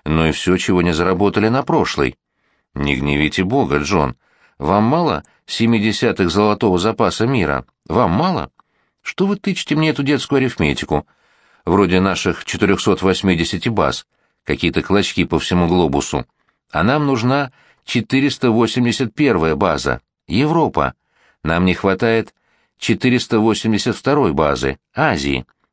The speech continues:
Дайте нам четыреста восемьдесят третью Африку. Всю Европу, всю Азию, всю Австралию, всю Африку.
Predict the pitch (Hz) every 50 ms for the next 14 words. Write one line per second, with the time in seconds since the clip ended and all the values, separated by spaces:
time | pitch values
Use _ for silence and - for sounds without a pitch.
0 | _ - 131 156 190 185 - 151 143 123 92 - - - 139 127 113 - 123 123
1 | 123 123 - - 120 - - 135 113 - 131 101 80 69 - - 71 67 - _
2 | _ _ _ - 92 85 73 - 78 73 - - 69 - - _ _ _ _ _
3 | - - - 175 190 160 101 85 87 87 85 - - 87 85 - _ - - -
4 | 156 123 98 90 87 80 87 87 90 - - - 143 135 107 - - - 90 82
5 | 80 80 78 80 80 80 - _ - - 135 135 - - 87 80 76 - - 78
6 | 71 - 78 69